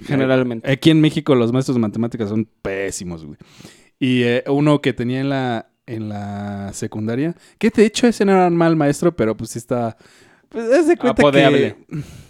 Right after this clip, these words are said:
Speaker 2: que si tomaras al Benito Juárez de los billetes de veinte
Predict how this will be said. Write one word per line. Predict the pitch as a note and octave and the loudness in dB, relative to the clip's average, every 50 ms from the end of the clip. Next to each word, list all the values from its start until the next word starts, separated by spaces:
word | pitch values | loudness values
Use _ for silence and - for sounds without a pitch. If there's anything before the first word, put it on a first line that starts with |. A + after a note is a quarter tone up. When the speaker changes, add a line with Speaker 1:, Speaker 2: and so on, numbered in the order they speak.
| _ _ - - - - - _ _ _ _ _ _ _ _ | _ _ -20 -20 -20 -20 -20 _ _ _ _ _ _ _ _
Speaker 2:
que | - D3 C#3 C3+ C3 C3 C3 C3+ C#3+ | 0 2 4 4 4 4 4 2 0
si | C3 - - C#3+ C3 | -2 -2 -2 -2 -4
tomaras | B2+ _ - C#3+ C#3+ D#3 F3 F3+ F3 - | -2 _ 0 0 2 2 2 2 2 2
al | C#3+ B2+ | 2 2
Benito | B2+ C3+ D3+ D3+ - E3+ - | 2 2 2 2 2 2 4
Juárez | E3+ D#3 E3+ D#3 | 4 4 4 4
de | D3 C3 | 4 2
los | A#2+ A#2 | 2 2
billetes | A#2+ C3 C3+ D#3+ C#3+ | 0 0 0 0 0
de | C3+ | 0
veinte | B2+ C3 C3+ C#3+ - G3+ B3+ | 0 0 0 0 -2 -2 -4